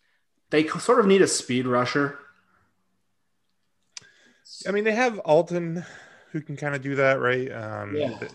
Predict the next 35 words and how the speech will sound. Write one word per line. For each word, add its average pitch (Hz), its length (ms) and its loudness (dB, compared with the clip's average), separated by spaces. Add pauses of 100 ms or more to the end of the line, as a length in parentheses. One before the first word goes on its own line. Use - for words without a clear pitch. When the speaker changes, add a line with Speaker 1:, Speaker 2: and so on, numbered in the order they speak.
Speaker 2:
you 113 100 -10
know, 117 200 -4
hopefully 139 380 0
they 123 120 2
keep 120 300 -8
Dunlap. 107 420 -2
I 101 60 -6
think 107 200 -14
cutting 101 220 -10
him 98 140 -12
would 95 100 -12
be 98 120 -10
a 95 40 -12
mistake. 92 640 -12 (640)
Um, 90 720 -10 (560)
and 110 100 -8
then 113 80 -4
you 110 60 -4
see 131 140 -6
what 123 100 0
you, 110 360 -6 (200)
you 113 100 -10
know, 95 440 -8
get 101 140 -2
out 92 100 0
of 87 60 -8
Taylor. 139 680 4 (260)
Maybe 101 220 0
you 92 80 -4
can 95 100 -8
bring 92 220 -2
Mayowa 120 340 6
back 139 260 2
for 135 120 -4
cheap. 113 520 -6